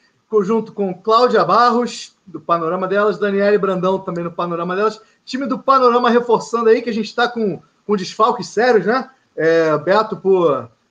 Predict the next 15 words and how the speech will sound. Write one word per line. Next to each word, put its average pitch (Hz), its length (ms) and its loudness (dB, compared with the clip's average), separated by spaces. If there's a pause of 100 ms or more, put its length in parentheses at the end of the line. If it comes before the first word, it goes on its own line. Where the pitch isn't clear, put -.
por, 156 140 -10
por, 143 680 -4 (280)
tá 226 280 -4
recebendo 220 380 2
sondagem 202 400 2
de 185 80 2
outro 185 200 0
time 208 320 -4
aí, 233 360 0 (240)
tá, 160 100 -2
tá 185 160 -6
precisando 185 800 2
<laughs> - 120 -20
trabalhar 185 460 2
mais, 226 440 2